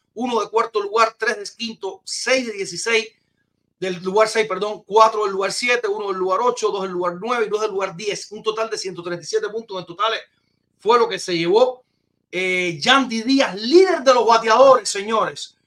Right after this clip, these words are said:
Líder de los bateadores, tercera vez que un cubano, eh, se lleva a su palmarés un título de bateo en las Grandes Ligas y, eh, Yandy Díaz terminó sexto en esta votación. No obstante,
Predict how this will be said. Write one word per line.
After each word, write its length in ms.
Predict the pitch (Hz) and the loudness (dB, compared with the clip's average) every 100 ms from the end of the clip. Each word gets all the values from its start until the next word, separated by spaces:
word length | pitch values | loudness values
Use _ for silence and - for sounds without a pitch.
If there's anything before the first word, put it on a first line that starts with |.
| _ _ - | _ _ -10
Líder 480 | 180 240 330 285 240 | -4 0 2 2 2
de 80 | |
los 100 | 226 | 2
bateadores, 540 | 214 214 220 285 262 - | 2 0 2 2 0 -2
tercera 480 | 233 - - 277 269 | -4 -2 0 2 2
vez 120 | 262 | 0
que 80 | 262 | -4
un 80 | - | -10
cubano, 500 | 226 247 247 226 - _ _ _ _ | 0 2 2 -2 -12 _ _ _ _
eh, 720 | 190 196 190 190 185 180 175 _ _ _ _ _ _ _ _ _ 160 | -2 2 2 0 -2 -4 -6 _ _ _ _ _ _ _ _ _ -12
se 280 | - 220 208 | -6 -2 2
lleva 440 | 240 269 247 226 | 6 8 8 2
a 40 | - | -6
su 140 | 208 | -6
palmarés 540 | 196 190 185 247 240 - | -4 -2 -2 -4 -8 -8
un 260 | 226 214 | -8 -6
título 440 | - 262 262 220 202 | -4 -4 -2 0 0
de 80 | |
bateo 380 | 175 175 233 240 | 0 -4 -2 -2
en 60 | 202 | -4
las 100 | 170 | -8
Grandes 240 | 208 196 | -10 -8
Ligas 420 | 190 277 269 - _ _ _ _ _ _ | -4 0 0 -2 _ _ _ _ _ _
y, 320 | 220 254 262 - | -2 0 0 -4
eh, 520 | 185 185 180 175 175 160 | -4 -2 -2 -4 -6 -2
Yandy 320 | 214 226 226 | 0 0 -6
Díaz 280 | 226 247 - | -6 -8 -6
terminó 360 | 180 185 220 | -8 -8 -6
sexto 440 | - 247 240 - 202 | -6 -6 -8 -8 -8
en 120 | 196 | -6
esta 120 | 202 | -6
votación. 520 | 175 165 - 180 143 | -6 -8 -10 -10 -8
No 140 | 196 240 | -8 -2
obstante, 600 | 320 320 214 190 202 | 2 2 0 -6 -8